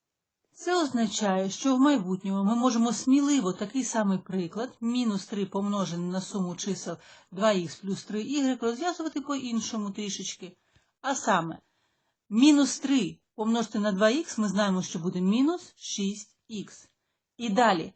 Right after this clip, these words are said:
мінус три помножити на три ігрек, був плюс, стане мінус. І далі виконуємо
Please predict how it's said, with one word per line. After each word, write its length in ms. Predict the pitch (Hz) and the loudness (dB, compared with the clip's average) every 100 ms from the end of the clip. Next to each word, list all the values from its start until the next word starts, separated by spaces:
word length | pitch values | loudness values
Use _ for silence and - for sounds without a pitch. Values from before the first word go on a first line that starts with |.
| _ _ _ _ _ _ - | _ _ _ _ _ _ -4
мінус 720 | 220 254 302 320 269 220 - | 4 6 8 8 6 2 -4
три 280 | 196 180 190 | -2 -2 -2
помножити 560 | 202 214 277 269 254 | -2 2 2 2 0
на 120 | 254 | -2
три 220 | 247 247 220 | 0 -2 -4
ігрек, 540 | - 180 151 185 _ - | -4 -6 -8 -12 _ -14
був 340 | 180 220 226 | -6 -6 -6
плюс, 460 | - 262 359 - - | -4 -2 -2 -4 -14
стане 520 | - - 226 254 269 | -12 -2 2 4 4
мінус. 720 | 240 254 285 247 170 - _ _ _ _ _ | 4 6 8 6 2 -4 _ _ _ _ _
І 80 | 262 | -4
далі 240 | 262 392 339 | 2 2 2
виконуємо 680 | 311 - 285 277 240 233 | -2 0 2 2 2 -4